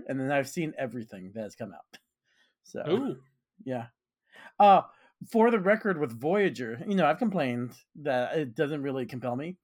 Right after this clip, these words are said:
Speaker 1: Don't know what happened in the seventh season, but it, like, had a huge jump in quality so far this season. I'm like,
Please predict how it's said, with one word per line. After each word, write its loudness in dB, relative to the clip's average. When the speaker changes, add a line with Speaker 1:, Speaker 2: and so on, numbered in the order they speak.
Speaker 1:
Don't 6
know 8
what 8
happened 6
in 4
the 4
seventh 4
season, 0
but 6
it, 2
like, 8
had 6
a 2
huge 4
jump 6
in 0
quality 4
so -2
far -2
this -14
season. -14
I'm -4
like, 0